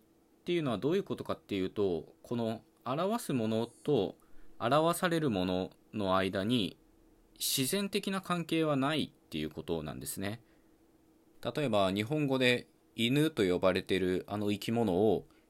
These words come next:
犬という音で表す義理はないんですね。別にどんな音だって構わないんですけど、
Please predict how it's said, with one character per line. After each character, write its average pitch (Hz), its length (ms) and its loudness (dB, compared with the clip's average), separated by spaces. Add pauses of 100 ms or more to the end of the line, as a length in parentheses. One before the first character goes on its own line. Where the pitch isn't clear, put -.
犬 131 380 4
と 107 240 0
い 95 320 4
う - 80 -2 (640)
音 110 240 2
で 87 300 2 (500)
表 110 340 4
す 87 520 -2 (260)
義 98 180 0
理 107 140 2
は 101 100 4
な 98 160 0
い 85 80 -2
ん 71 60 -6
で - 80 -8
す - 120 -8
ね。 85 140 -6
別 92 220 -4
に 107 100 2
ど 101 100 2
ん 110 60 2
な 110 100 4
音 110 160 -2
だ 85 120 0
っ - 40 -18
て 71 100 -8
構 98 220 -2
わ 95 60 2
な 90 140 -2
い 76 40 -6
ん 76 40 -8
で 76 80 -8
す - 100 -10
け 117 120 -8
ど、 160 220 0